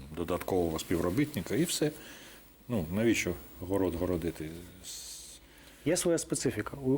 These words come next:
Speaker 2: у цьому сервісі, як ми
Speaker 1: Мгм.
Speaker 2: називаємо, наприклад. Та інформаційно-сер-, с-, сервісна така складова.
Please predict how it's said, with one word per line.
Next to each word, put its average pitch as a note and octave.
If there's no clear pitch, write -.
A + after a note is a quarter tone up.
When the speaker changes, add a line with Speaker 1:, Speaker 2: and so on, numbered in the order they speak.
Speaker 2:
у D#3
цьому C#3
сервісі, C3+
як -
ми A#2
Speaker 1:
Мгм. A2+
Speaker 2:
називаємо, A2+
наприклад. A#2
Та C3+
інформаційно-сер-, C#3
с-, C3
сервісна C3+
така B2
складова. A#2